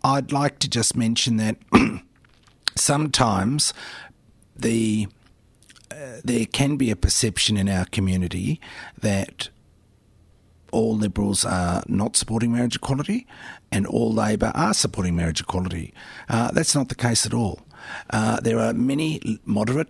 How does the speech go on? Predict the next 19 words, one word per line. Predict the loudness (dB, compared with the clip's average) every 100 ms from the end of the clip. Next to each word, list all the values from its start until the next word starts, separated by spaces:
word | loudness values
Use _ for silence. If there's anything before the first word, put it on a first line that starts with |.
| -4
Liberals | -2 0 0 2 0 -4 -16 -20 -14 -2
who | 0 0
are | 0 0 0 -2
allies | 0 0 2 2 2 2
in | 2
our | 0
community | 0 0 0 -2 -2 -2 -6 -4
who | 0 2
support | 0 0 -2 0
the | 0
marriage | 2 0 -2
equality, | -4 -6 -6 -10 -12 -16 -12 -2
but | -2 -2 -10 -20 -18 -4
the | 0 2 2
nature | 2 0 0 0
of | -2 -4
the | -2
power | 0 2 2 0
structure | 0 -2 -4 -6 -2 -2